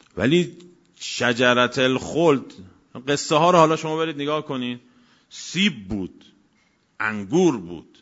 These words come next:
گندم بود. گیر کردن تو قصه. آقا، نعوذ بالله، این چه سطح حضرت آدم رو میاریم پایین؟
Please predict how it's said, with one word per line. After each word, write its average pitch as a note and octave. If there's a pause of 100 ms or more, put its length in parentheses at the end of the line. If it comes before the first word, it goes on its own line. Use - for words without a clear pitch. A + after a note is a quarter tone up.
(360)
گندم A2+
بود. E2+
گیر D3
کردن C3+
تو C3
قصه. F2+
آقا، C#3 (2000)
نعوذ A2+
بالله، G2+ (560)
این -
چه -
سطح C3
حضرت A2
آدم G#2
رو G#2
میاریم F#2+
پایین؟ E2+